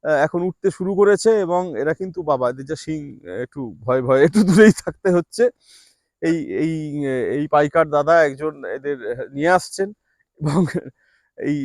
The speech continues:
আহ, গরুর খুরে খুরে ধুলো উঠছে, একটা অদ্ভুত সুন্দর মুহূর্ত। যদিও এদের শিং বেশ ধারালো, আমাকে একটু দূরে সরে থাকতে হচ্ছে।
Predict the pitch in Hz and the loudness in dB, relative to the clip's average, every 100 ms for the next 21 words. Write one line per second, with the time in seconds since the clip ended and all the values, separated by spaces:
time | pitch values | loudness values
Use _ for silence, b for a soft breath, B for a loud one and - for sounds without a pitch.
0 | 117 117 113 139 165 190 - 185 196 196 | -2 -2 0 0 2 0 -2 2 4 4
1 | 190 196 143 175 190 196 - 220 208 196 | 2 0 2 4 4 4 0 0 2 0
2 | 165 220 - 202 202 214 190 180 214 - | 0 -10 -8 -8 0 0 2 -2 -2 -2
3 | 127 87 _ _ _ - 156 180 185 190 | -4 -4 _ _ _ -8 -6 0 2 2
4 | - - 196 202 196 123 - 101 175 143 | -2 -6 -4 -4 -8 -12 -18 -8 -8 2
5 | 156 180 202 180 175 175 180 156 185 196 | 6 6 6 4 2 -4 -6 0 2 4
6 | 196 190 175 - 196 165 - - | 2 2 0 -2 -2 -2 -4 -12